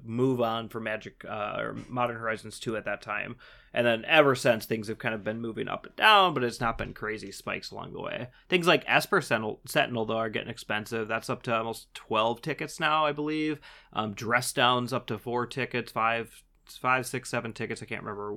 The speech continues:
you know, it goes up and down. Uh, so some of those that were just insanely cheap have started to move up, and I think it's only a matter of time till we see things like Ignoble Hierarch or other, you know, other things that have been cheap along the way, um, start to move up as well as supply just starts to get crunched out of the market.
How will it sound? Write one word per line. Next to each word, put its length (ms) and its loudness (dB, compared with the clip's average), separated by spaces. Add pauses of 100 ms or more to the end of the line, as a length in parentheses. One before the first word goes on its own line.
you 60 -4
know, 120 -4
it 220 -8
goes 240 -2
up 140 -4
and 100 -6
down. 300 0 (300)
Uh, 160 0
so 160 -2
some 160 10
of 80 8
those 160 6
that 140 4
were 140 2
just 300 -4 (100)
insanely 640 2
cheap 340 -4
have 160 -4
started 300 -4
to 80 -4
move 300 -4
up, 240 0
and 100 -2
I 60 -4
think 240 -4
it's 120 -6
only 180 2
a 40 2
matter 220 2
of 80 -4
time 260 0
till 140 -4
we 80 -2
see 240 -2
things 320 -6
like 260 -4 (360)
Ignoble 420 0
Hierarch 840 10
or 300 2
other, 320 2
you 100 -2
know, 80 0
other 220 2
things 200 -2
that 80 2
have 60 -2
been 120 -2
cheap 280 -4
along 280 -2
the 80 -4
way, 380 0 (360)
um, 240 -4
start 460 4
to 300 2
move 380 4
up 340 0
as 140 -6
well 500 -2
as 140 -8
supply 440 0
just 220 -8
starts 320 -4
to 80 -4
get 140 -6
crunched 340 -10
out 120 -4
of 80 -10
the 60 -12
market. 420 -6